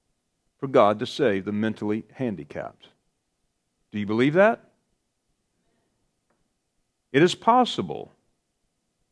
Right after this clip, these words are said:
for God to save the aged person in the last stages of dementia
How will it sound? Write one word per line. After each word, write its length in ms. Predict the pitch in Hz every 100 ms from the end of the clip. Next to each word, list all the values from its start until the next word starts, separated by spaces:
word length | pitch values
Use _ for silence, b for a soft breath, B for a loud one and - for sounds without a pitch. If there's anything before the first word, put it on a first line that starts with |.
| _ _ _ _
for 100 | 165
God 300 | 156 175 196
to 80 | 175
save 400 | - 190 185 156
the 120 | 175
aged 520 | 165 214 196 214 202 -
person 560 | 214 185 - 123 113 151
in 120 | 147
the 100 | 135
last 600 | 135 190 208 196 - -
stages 880 | - - - 202 196 151 127 113 - -
of 140 | 131
dementia 840 | 123 123 147 196 196 - 101 92